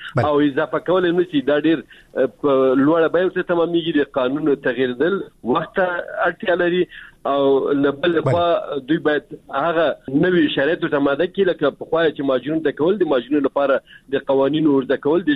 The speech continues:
Speaker 2: ژبې ورزده کول، هغوی ته شرایط د ژوند ورښودل، دا ټول هغه څه دي چې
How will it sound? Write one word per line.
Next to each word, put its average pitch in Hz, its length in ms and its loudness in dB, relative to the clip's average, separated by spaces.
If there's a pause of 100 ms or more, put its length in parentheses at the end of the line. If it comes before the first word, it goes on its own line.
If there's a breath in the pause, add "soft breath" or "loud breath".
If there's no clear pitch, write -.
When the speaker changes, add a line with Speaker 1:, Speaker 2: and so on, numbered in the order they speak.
Speaker 2:
ژبې 143 160 -2
ورزده 131 260 -2
کول، 165 320 0 (200)
هغوی 139 220 2
ته 151 160 -2
شرایط 135 380 0
د 127 300 0 (520)
ژوند 160 240 2
ورښودل، 143 540 0
دا 214 120 0
ټول 247 300 -2
هغه 214 180 0
څه 233 140 -10
دي 240 200 -8
چې 185 80 2